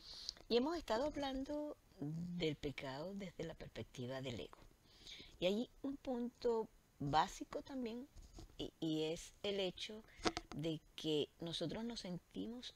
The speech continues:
atraídos por la culpabilidad. ¿Qué es la atracción por la culpabilidad? Es, si consideramos ese concepto como,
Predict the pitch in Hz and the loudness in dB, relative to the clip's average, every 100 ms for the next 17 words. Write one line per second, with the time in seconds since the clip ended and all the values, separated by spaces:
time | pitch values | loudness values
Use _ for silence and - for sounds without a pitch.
0 | - 175 - 165 160 196 247 254 - - | 2 2 2 0 0 0 -4 -8 -14 0
1 | 180 185 185 - 156 147 135 147 - 151 | 2 2 0 -2 0 2 0 -2 -6 -4
2 | 139 - 135 123 113 - - - 202 202 | -2 -2 -2 -4 -6 -8 -14 -8 -4 -4
3 | 214 233 226 - 196 247 240 220 - 202 | -4 -8 -10 -12 -8 -6 -4 -6 -6 -6
4 | - 170 170 190 247 262 - - - - | -2 0 0 0 -4 -4 -4 -4 -4 -14
5 | - - - - - 185 190 - - - | -18 -20 -20 -12 -2 -2 -2 -6 -12 -12
6 | - - - - - - - - 202 - | -14 -12 -10 -6 -8 -8 -8 -2 0 2
7 | 190 190 185 185 233 277 302 - - 185 | 2 4 2 2 0 2 2 2 -2 0
8 | 185 - 240 208 196 - 175 - - 160 | 0 -2 -4 -4 -4 0 -2 -2 -6 -6
9 | - 170 160 160 147 | -4 -4 0 -2 -2